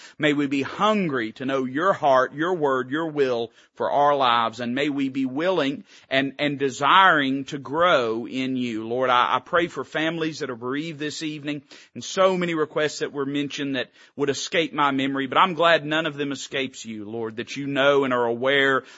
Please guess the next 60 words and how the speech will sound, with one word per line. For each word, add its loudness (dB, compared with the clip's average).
of -2
all 4
of 0
these -4
things. -6
I -2
pray -2
you'd -4
minister -4
to -6
these -8
requests -4
according -6
to -4
your -4
will -2
and -2
minister -2
that 2
which -6
would -6
make -4
us -6
most -4
like -2
Christ. -4
We'll -2
be -4
sure -6
to -2
thank -4
you -10
for -6
it. -10
Lord, 2
we -6
love 0
you, -4
and -2
we 2
ask 0
it -4
in -6
Christ's 0
name. -6
Amen. -6
You 0
know, 6
one 4
of 2
the 2
reasons 0
I 8
love 4
this -2
passage -2
of -4
Scripture 0
is -2
because 4